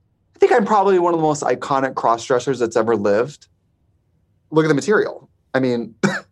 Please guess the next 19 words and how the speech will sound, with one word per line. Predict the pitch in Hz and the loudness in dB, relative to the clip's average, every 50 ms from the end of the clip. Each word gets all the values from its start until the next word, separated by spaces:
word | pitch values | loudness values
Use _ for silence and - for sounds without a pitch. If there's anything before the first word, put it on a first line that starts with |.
| _ - | _ -2
<laughs> | - 202 196 196 196 - - - - 170 - | 2 2 2 2 0 -4 -12 -16 -10 -2 0
mama. | 160 160 - - - - - | 2 2 2 0 -4 -4 -4
<laughs> | 196 220 285 - - 254 - - - 233 220 - 208 240 - - - 254 - - 226 214 - - - - - - - _ _ _ _ _ _ _ _ - | -4 -4 -4 -6 -6 -10 -12 -6 -2 -2 -2 -2 -2 -6 -8 -6 -8 -8 -6 -6 -6 -6 -6 -8 -10 -8 -10 -10 -10 _ _ _ _ _ _ _ _ 0
Um, | 190 196 196 196 202 196 190 - 180 | 2 2 4 2 2 0 -2 -2 -2
and | 196 214 | 0 0
I | 220 220 | 0 0
know | 214 220 226 233 254 277 | 0 0 2 0 2 2
that | 262 240 | 0 0
I'm | 196 165 151 151 | 0 0 -2 -2
accidentally | 151 156 156 - - 143 139 143 147 143 156 143 | -2 -4 -4 -6 -6 -4 -2 -2 0 0 -2 -4
culture | 151 - 123 107 95 98 - 127 117 | -2 -2 -2 -2 -2 -2 -2 -4 -4
because | 120 120 - - 131 117 117 - _ - | -4 -4 -2 -2 -2 -2 -4 -6 _ 0
I | 139 147 165 196 240 | 2 2 2 2 2
innocently, | 233 - 139 127 123 123 190 190 151 - 123 120 117 127 151 165 - _ _ _ _ - - | 0 0 -2 -2 -4 -4 -4 -4 -4 -4 -4 -4 -4 -4 -4 -6 -8 _ _ _ _ -8 -2
uh, | - 147 147 139 | 0 2 2 2
was | 151 147 | 0 0
on | 185 202 208 | 0 0 0
Netflix, | 196 180 175 175 190 196 214 226 - - - - - _ _ _ _ _ _ _ | 0 0 0 0 -2 -2 -2 -2 -6 -12 -18 -18 -20 _ _ _ _ _ _ _
uh, | - 156 160 156 151 147 | 0 2 2 2 2 0